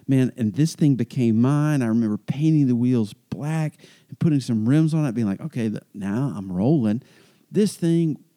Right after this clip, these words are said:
got me around town, but there was not much else to it. Then I had a Sebring convertible. My brother passed this one on, and this was just a car that got me from A to B, that the top came down, and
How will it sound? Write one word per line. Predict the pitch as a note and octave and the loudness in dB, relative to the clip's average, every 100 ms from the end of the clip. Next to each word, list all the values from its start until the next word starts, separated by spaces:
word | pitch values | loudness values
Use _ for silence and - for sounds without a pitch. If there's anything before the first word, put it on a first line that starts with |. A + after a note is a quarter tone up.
| _ _ - | _ _ -8
got | B2 B2 | -6 -4
me | C3 | -2
around | A#2+ A2+ A2 G#2 | -2 0 -2 -4
town, | B2+ G#2 F#2+ F2+ | -4 -4 -4 -8
but | F2+ | -6
there | G#2 | -2
was | G#2+ A#2+ | -2 -2
not | B2 | -4
much | - G#2+ F#2+ - | -2 -2 -2 -6
else | F#2+ G2 - - _ _ _ _ | -6 -6 -10 -20 _ _ _ _
to | - G#2+ | -2 -2
it. | F#2 - _ _ _ _ | -2 -8 _ _ _ _
Then | D3+ E3 | -4 -2
I | |
had | D#3 | -2
a | C3 | -4
Sebring | - D#3+ C#3+ C#3 B2+ | 0 2 4 4 2
convertible. | B2 B2 B2+ A#2+ A#2+ | 2 2 2 2 0
My | G#2+ G#2 - _ _ | 0 -4 -10 _ _
brother | B2+ B2+ A#2 | 0 2 0
passed | B2+ A#2 A#2 | -2 -4 -4
this | A#2+ - | -6 -4
one | A2+ | -2
on, | A2 A2 G#2+ | 0 0 0
and | G2+ G2 - _ _ | 0 -4 -8 _ _
this | B2 B2+ - | -4 -4 -2
was | A#2+ G#2 - | -2 -4 -4
just | A#2+ - - | -6 -6 -2
a | G#2+ G2+ G2 | 0 2 0
car | - - A#2 A#2+ A#2+ | -2 -2 0 2 2
that | G#2 | 0
got | G#2 | 0
me | A2 | -2
from | G#2+ - | -4 -6
A | G#2 A2+ | -4 -2
to | A2 | 0
B, | G2 A#2+ B2+ | 0 0 0
that | G#2+ - | -4 -6
the | - | -8
top | - A#2 - | -6 -8 -4
came | A2 G2 | -2 0
down, | G#2+ A2 B2+ | 0 0 0
and | G2 | 0